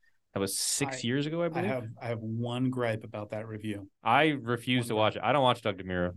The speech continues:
Speaker 2: He
Speaker 1: uh,
Speaker 2: talks,
Speaker 1: videos.
Speaker 2: he talks about how you can't lock the back doors.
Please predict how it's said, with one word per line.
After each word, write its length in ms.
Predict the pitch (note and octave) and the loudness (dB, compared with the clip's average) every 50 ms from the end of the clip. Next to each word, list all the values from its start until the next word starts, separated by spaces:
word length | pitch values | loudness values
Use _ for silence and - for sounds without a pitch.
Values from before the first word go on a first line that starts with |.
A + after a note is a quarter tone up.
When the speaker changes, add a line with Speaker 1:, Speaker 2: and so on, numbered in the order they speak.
| - | -6
Speaker 2:
He 100 | - - | 0 4
Speaker 1:
uh, 140 | G2+ F#2+ F2+ | 4 6 6
Speaker 2:
talks, 240 | F2+ E3 F3+ F3+ F3 | 8 6 6 6 4
Speaker 1:
videos. 240 | G2 F#2 F2+ F2+ F2 | 4 4 6 4 4
Speaker 2:
he 80 | C#3 | 2
talks 320 | C3 - C#3 C#3 C#3 C3+ - | 0 2 2 2 2 0 -2
about 220 | C#3+ C#3 C#3+ C#3 | 2 2 2 2
how 140 | B2 B2 C3+ | 2 0 0
you 160 | C3+ C3 B2+ B2+ | 2 2 0 0
can't 420 | B2+ - - C3 C3 C#3 C#3+ D3 | -2 -6 -4 -4 -4 -4 -4 -6
lock 380 | C3 A#2+ A2+ A#2 A2+ A2+ - - | -4 -2 -2 -2 -4 -6 -8 -10
the 80 | B2 | -8
back 320 | G#2+ A2+ G2+ G#2 G#2+ - - | -6 -6 -8 -8 -10 -12 -14
doors. 500 | A2 G2+ G2+ G2+ G2 G2 - - - | -12 -12 -12 -14 -16 -16 -18 -20 -20